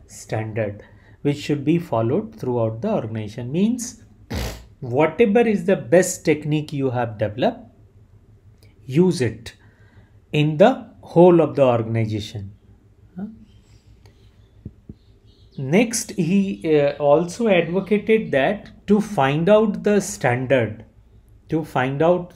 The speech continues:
uh, the standard or to make the standardization easy,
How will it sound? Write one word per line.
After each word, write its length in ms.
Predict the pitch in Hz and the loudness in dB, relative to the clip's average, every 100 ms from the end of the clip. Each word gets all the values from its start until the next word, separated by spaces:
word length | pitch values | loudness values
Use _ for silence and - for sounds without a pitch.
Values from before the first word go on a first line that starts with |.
| - | -14
uh, 300 | 156 143 139 | -10 -8 -8
the 260 | 127 135 131 | -6 -4 -6
standard 720 | - - 120 131 131 139 147 | -8 -4 -4 -2 -2 -2 0
or 340 | 135 135 135 120 | -2 -2 -4 -4
to 80 | 170 | -2
make 400 | 139 139 175 185 | 0 2 2 2
the 160 | 208 | 2
standardization 1080 | 190 - 143 135 131 123 123 117 123 117 117 - - - - | 0 -2 -4 0 0 0 -2 -4 -6 -6 -8 -14 -20 -20 -8
easy, 640 | 147 135 127 127 113 113 | -4 -4 -4 -6 -6 -10